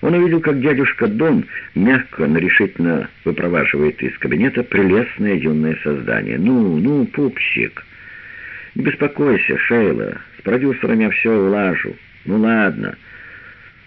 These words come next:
Но получается как-то смешно. Я надеялась». «Надеялась не только ты, дорогая. Помешали серьёзные обстоятельства». Дядюшка встретился взглядом с Дэвидом, который с интересом наблюдал за этой сценой. «Ба,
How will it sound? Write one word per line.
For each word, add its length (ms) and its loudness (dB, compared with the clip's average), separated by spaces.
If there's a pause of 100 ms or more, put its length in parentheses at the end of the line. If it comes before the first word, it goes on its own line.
(160)
Но 160 0
получается 540 0
как-то 200 -2 (100)
смешно. 380 2
Я 520 2
надеялась». 840 0 (880)
«Надеялась 680 0
не 160 0
только 440 -2
ты, 260 -2
дорогая. 560 -2
Помешали 560 -4
серьёзные 560 -2
обстоятельства». 880 -2 (1040)
Дядюшка 340 2
встретился 540 0
взглядом 540 2
с 20 -6
Дэвидом, 400 2
который 420 0
с 60 -4
интересом 460 2
наблюдал 560 2
за 100 0
этой 260 0 (120)
сценой. 380 -4
«Ба, 800 0